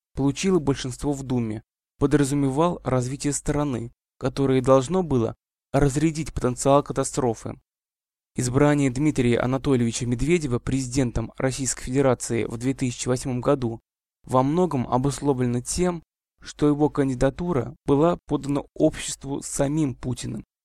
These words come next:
в качестве продолжателя политического курса на возрождение страны,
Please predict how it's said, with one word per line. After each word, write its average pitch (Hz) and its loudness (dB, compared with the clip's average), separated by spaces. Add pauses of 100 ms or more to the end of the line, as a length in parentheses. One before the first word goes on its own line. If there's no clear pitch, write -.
в - -20
качестве 156 -2 (340)
продолжателя 135 4
политического 123 -4
курса 131 -4 (240)
на 139 2
возрождение 123 0
страны, 120 -4